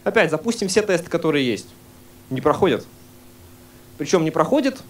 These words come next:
какой-то непонятный тест, Developer Assistant Application Test. Когда вы генерируете Spring Boot приложение из, э,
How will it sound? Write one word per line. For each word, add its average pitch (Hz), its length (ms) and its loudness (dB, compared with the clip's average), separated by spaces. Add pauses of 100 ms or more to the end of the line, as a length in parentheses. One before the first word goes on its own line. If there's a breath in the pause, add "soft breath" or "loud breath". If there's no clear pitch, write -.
(280)
какой-то 202 320 0
непонятный 156 480 2
тест, 196 260 2
Developer 135 480 2
Assistant 123 340 -6
Application 117 480 -4
Test. 95 280 0 (500 loud breath)
Когда 190 220 6
вы 185 80 2
генерируете 170 560 -2
Spring 151 260 -4
Boot 147 140 -4
приложение 196 760 0
из, 135 320 -8
э, 107 180 -2